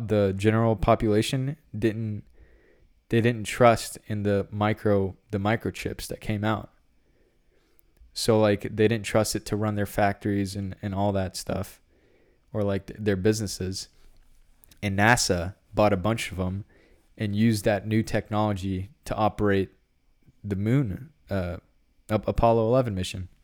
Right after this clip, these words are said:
And after that, everybody was like, "Wow, if this technology is good enough to take us to the moon,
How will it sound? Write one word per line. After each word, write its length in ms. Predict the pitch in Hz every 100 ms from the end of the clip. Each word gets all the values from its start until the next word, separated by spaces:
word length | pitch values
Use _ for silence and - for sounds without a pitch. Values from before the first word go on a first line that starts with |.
| - - - - - - - - - - - -
And 100 | 117
after 240 | 117 120 113
that, 280 | 123 127 113
everybody 340 | 113 110 113
was 120 | 110
like, 200 | 107 104
"Wow, 320 | 104 113 123 92
if 220 | 104 -
this 220 | 127 131
technology 640 | - 131 123 123 123 - 107
is 120 | 98
good 140 | 113
enough 200 | 107 107
to 80 | -
take 200 | - 110
us 120 | 104
to 100 | -
the 80 | 98
moon, 460 | 95 110 139 110